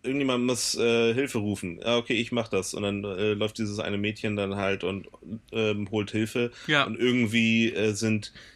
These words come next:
Speaker 1: werden die Eltern, die die ganze Zeit nicht überzeugt waren, werden dann davon überzeugt, dass bei ihnen zu Hause Knoblauch fehlt und dass die Besenstiele alle durchgebrochen sind und versammeln sich dann.
Speaker 2: <laughs>
Speaker 1: Und, äh, das hätte ich mir halt irgendwie schon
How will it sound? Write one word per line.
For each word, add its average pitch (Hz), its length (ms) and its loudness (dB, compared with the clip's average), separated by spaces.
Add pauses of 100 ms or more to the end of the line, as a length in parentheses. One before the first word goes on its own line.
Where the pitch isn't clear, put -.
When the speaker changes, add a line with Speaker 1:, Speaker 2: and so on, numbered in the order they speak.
(140)
Speaker 1:
werden 113 220 2
die 110 140 -2
Eltern, 135 560 0
die 113 120 0
die 107 100 -2
ganze 123 260 -2
Zeit 113 280 0
nicht 120 220 -2
überzeugt 113 540 -2
waren, 101 220 0
werden 107 200 2
dann 107 160 0
davon 104 440 0
überzeugt, 104 680 -2
dass 98 160 -2
bei 107 140 -2
ihnen 107 180 0
zu 107 140 -2
Hause 101 200 0
Knoblauch 110 480 0
fehlt 113 340 0
und 101 120 -2
dass 95 160 -4
die 98 320 0
Besenstiele 104 640 0
alle 92 160 -2
durchgebrochen 98 580 -4
sind 104 240 -2
und 110 160 -2
versammeln 113 460 0
sich 95 240 -8
dann. 92 160 -4 (240)
Speaker 2:
<laughs> - 240 -16
Speaker 1:
Und, 113 320 0 (480)
äh, 113 160 2
das 117 200 0
hätte 139 120 2
ich 123 60 -2
mir 127 180 2
halt 113 140 0
irgendwie 117 300 0
schon 113 420 2